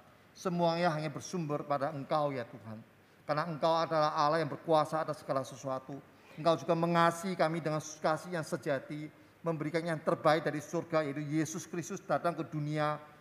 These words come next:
mati di atas kayu salib untuk mengampuni dosa kami, sehingga kami boleh kembali kepada Tuhan, bersatu kembali dan dibenarkan. Inilah berkat yang terbesar ya Tuhan.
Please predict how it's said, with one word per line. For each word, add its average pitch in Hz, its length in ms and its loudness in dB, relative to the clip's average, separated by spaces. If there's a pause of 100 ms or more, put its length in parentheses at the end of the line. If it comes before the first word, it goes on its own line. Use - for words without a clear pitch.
(140)
mati 165 400 2
di 151 100 2
atas 147 240 2
kayu 156 240 0
salib 151 320 -2 (480)
untuk 170 160 -4
mengampuni 165 640 0
dosa 143 320 -2
kami, 139 320 -4 (400)
sehingga 165 320 2
kami 170 240 4
boleh 156 240 0
kembali 160 400 6
kepada 156 320 4
Tuhan, 156 480 2
bersatu 156 480 0
kembali 151 480 0
dan 143 140 0
dibenarkan. 123 720 -4 (580)
Inilah 170 240 2
berkat 165 320 0
yang 156 140 0
terbesar 151 500 2
ya 135 80 0
Tuhan. 123 560 -10